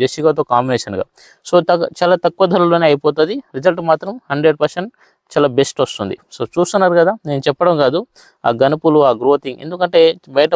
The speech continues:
పోతుంటే రైతులు అంత బాగా ఎందుకు చెప్తున్నారంటే మీరు కళ్ళ ముందు చూ-, చూపిస్తున్నా, నా తోటలో కూడా మీకు రిజల్ట్ చూపిస్తున్నా. So, ఆ విధంగా ఉంటుంది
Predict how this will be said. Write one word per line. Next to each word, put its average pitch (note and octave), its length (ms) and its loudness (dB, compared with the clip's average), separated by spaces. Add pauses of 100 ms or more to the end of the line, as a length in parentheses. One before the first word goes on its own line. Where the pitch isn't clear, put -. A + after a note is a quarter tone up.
పోతుంటే D#3 420 0
రైతులు C#3+ 340 0 (500)
అంత D3+ 200 -6 (140)
బాగా E3 260 4
ఎందుకు F3 220 0
చెప్తున్నారంటే D3+ 540 0 (280)
మీరు C#3 220 0
కళ్ళ C#3 220 0
ముందు C#3+ 180 -6
చూ-, C#3+ 200 -2
చూపిస్తున్నా, C#3 540 -4
నా D3+ 80 4 (100)
తోటలో D#3+ 340 2
కూడా F#3 140 4 (440)
మీకు C3 220 -4
రిజల్ట్ B2+ 240 -2
చూపిస్తున్నా. G#2 440 -10 (500)
So, D3 80 2 (180)
ఆ - 80 4
విధంగా F3 280 0
ఉంటుంది F3 220 -2